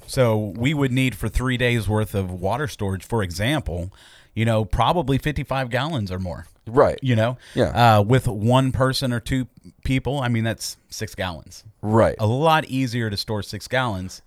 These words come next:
Speaker 2: Exactly.
Speaker 1: Right.
Speaker 2: Exactly right. So it, it, it brings, yeah, it's scalable. You don't, don't get overwhelmed with the, "Oh, I don't have all these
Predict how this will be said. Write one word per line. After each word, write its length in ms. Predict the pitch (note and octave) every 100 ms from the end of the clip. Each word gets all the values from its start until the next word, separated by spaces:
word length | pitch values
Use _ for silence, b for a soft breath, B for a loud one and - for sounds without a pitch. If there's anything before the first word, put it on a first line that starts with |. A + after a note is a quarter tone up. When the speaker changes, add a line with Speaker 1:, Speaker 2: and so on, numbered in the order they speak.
| -
Speaker 2:
Exactly. 600 | D3 D3 G3 G#3 - A#2+
Speaker 1:
Right. 180 | G#2
Speaker 2:
Exactly 460 | F2 A2+ G#2 G#2+ A2
right. 260 | D#3 D#3 G#2+
So 180 | B2+ A#2+
it, 240 | C3 - -
it, 240 | D#2+ C#3+ D#3+ -
it 120 | C3+
brings, 280 | C#3+ D3+ C3+
yeah, 120 | D#3 C#3
it's 300 | C#3 - -
scalable. 560 | - G3+ G3 B2+ G2
You 60 | G#2+
don't, 240 | A#2+ C#3+
don't 300 | B2+ F3 F3+ -
get 140 | E3
overwhelmed 680 | D#3+ C#3 C3 C3 D3+ D#3 B2+
with 180 | B2 A#2
the, 80 | B2
"Oh, 220 | B2 C#3
I 120 | C3 B2
don't 160 | B2+
have 120 | C3 B2+
all 120 | B2+
these 260 | A#2 G#2+